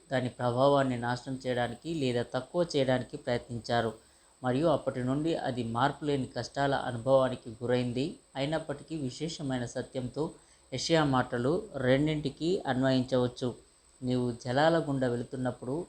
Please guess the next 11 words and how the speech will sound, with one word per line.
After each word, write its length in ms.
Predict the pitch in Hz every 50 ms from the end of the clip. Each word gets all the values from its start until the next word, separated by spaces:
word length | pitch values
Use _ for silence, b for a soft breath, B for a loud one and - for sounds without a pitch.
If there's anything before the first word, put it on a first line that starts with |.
| _ 147
నేను 180 | 131 123 123
నీకు 220 | 120 117 113 - - -
తోడుగా 400 | 127 131 135 143 131 135 127 123
ఉంటాను 460 | 117 120 113 - 127 120 117 113 104 - b b b b b b b -
మరియు 280 | 123 120 135 151 175
నదుల 340 | 170 143 127 135 147 165 170
గుండా 480 | 156 156 151 147 135 143 156 165 - -
అవి 200 | 143 123 123 127
నిన్ను 300 | 123 120 120 117 117 113
పొంగి 380 | 110 - - 127 131 143 156 -
ప్రవహించవు. 760 | - 120 120 120 117 120 123 123 117 - 123 117 110 107